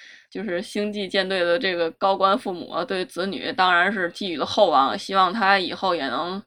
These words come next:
作为舰长啊，或者是作为什么的。但是这个女孩子呢，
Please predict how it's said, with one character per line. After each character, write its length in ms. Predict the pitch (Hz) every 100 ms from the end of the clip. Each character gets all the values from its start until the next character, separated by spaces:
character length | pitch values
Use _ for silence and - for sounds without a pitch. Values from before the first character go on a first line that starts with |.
| _ _ _
作 140 | 180
为 140 | 180 185
舰 240 | 208 175
长 120 | 135
啊， 280 | - 147 165
或 180 | 202 180
者 140 | 135
是 180 | 226 165
作 180 | 165 156
为 140 | 143
什 160 | 208 117
么 80 | 160
的。 160 | 160 - - - - - - _ _ _ -
但 160 | 262
是 80 | 269
这 160 | 285 269
个 240 | 240 240
女 120 | 208
孩 320 | 214 202 220
子 100 | 277
呢， 220 | 254 233